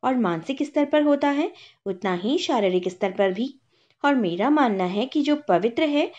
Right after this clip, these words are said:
उसके लिए सब कुछ पाक साफ है। मेरा मानना है कि मनुष्य अमर है,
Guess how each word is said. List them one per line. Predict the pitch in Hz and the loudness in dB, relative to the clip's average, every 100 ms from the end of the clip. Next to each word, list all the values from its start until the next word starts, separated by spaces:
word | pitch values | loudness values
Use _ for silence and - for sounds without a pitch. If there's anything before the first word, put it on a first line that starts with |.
| - _ 214 | -20 _ -6
उसके | 208 220 202 | -4 -2 0
लिए | 202 196 | 0 -2
सब | 208 285 285 | -2 -4 -4
कुछ | 269 277 - - 240 | -4 -4 -8 -6 -2
पाक | 208 240 - | -2 -4 -14
साफ | - 196 165 - | -4 -2 -2 -6
है। | - - _ _ _ _ _ 208 | -12 -14 _ _ _ _ _ -4
मेरा | 190 185 | -2 -2
मानना | 185 233 311 302 | 0 0 2 2
है | 294 | 2
कि | 294 311 | 2 4
मनुष्य | 277 247 254 - 277 - | 2 2 -2 -2 -2 0
अमर | 196 175 | 0 0
है, | 175 - | -4 -10